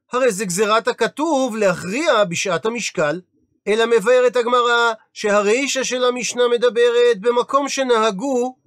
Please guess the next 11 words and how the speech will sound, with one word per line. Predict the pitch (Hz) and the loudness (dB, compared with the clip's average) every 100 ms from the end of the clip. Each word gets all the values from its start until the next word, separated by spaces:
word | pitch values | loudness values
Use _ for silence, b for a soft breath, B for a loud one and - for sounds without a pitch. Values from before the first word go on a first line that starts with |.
| _ 131 | _ -6
לבצע | 170 214 - 277 254 | -2 -2 0 2 2
את | 214 | 2
ההכרזה | 226 196 170 196 214 190 220 233 185 | 2 0 0 0 0 0 2 2 0
בשעת | 170 - 240 220 208 | -2 -6 -2 -2 0
המשקל, | 190 - - 147 131 156 _ _ - | -2 -4 -4 -2 -2 -6 _ _ -6
ואין | 208 311 370 349 | -2 0 0 -2
גזירת | 254 277 339 330 | -2 0 0 -2
הכתוב | - 247 370 330 | -4 -2 -2 -4
שמחייבת | - 285 226 320 240 214 214 208 | -2 -2 -2 -2 0 0 -2 -4
על | 208 | -4
כך, | 208 196 180 | 0 -2 -2